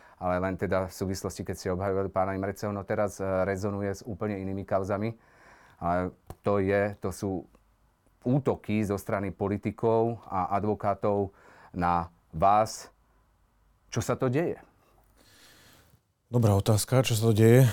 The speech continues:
Speaker 2: Posledné dva týždne si ju kladiem v podstate skoro každý deň. Eh,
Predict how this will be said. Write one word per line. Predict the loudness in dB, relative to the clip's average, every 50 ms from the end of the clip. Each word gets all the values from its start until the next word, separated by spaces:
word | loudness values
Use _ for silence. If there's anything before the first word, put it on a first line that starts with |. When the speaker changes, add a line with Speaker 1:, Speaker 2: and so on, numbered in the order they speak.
| 2 -4 -2
Speaker 2:
Posledné | -2 0 4 6 6 6 6 6
dva | 4
týždne | 4 2 2 2 2 0 0
si | 2 0 0
ju | 0
kladiem | 2 2 2 4 4 2 2 0
v | 0 -4
podstate | -4 -2 -2 -2 -2 -2
skoro | -2 -2 -2 0 0 2 2 0 -2 -4 -6 -4
každý | -2 -2 0 0 0 0
deň. | 0 0 -2 -2 -2
Eh, | -4 -6 -8 -16 -20 _ _ -8 -6 -4 -2 0 0 0 2 2 2 2 2 2 2